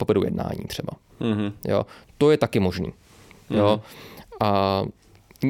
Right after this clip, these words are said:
Speaker 1: a myslím si, že upřímně, jako, i kdyby Ukrajina jenom se vrátila k hranicím ze dvacátého třetího února, tak pořád to bude ukrajinský vítězství. Jo, že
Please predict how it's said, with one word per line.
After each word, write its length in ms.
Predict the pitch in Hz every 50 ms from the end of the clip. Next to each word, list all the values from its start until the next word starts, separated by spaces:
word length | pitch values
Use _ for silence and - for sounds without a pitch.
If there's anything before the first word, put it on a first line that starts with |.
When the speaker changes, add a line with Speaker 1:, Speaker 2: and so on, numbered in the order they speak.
| - - 135 -
Speaker 1:
a 60 | -
myslím 240 | 123 147 147 - 180
si, 80 | - 170
že 100 | 165 -
upřímně, 380 | - - - - 147 143 139
jako, 180 | 135 123 - 151 135 -
i 80 | 135
kdyby 220 | 120 135 156 139 -
Ukrajina 360 | - - 127 120 123 123 117
jenom 460 | 113 113 117 127 131 120 104 98 98 - - - _
se 140 | - - 123
vrátila 340 | 107 104 104 98 131 123 117
k 40 | 104
hranicím 760 | 98 101 104 107 107 - - 113 107 104 104 104 104 107 104
ze 320 | 98 104 104 101 98 101 - 113
dvacátého 840 | 110 104 95 - - 104 98 95 - 104 101 101 101 98 95 - - - 120 -
třetího 680 | - - - - - 104 104 98 107 107 101 - - - - - - - - - - - -
února, 380 | - 95 92 107 110 110 107 110
tak 220 | - - 107 -
pořád 380 | _ 101 95 107 95 98 - -
to 100 | - 95
bude 200 | 90 104 95 90
ukrajinský 360 | 90 101 98 95 92 - 95
vítězství. 400 | 87 - 113 - - - - - - _ - - - - - - - - - - - _ - -
Jo, 120 | - -
že 120 | - -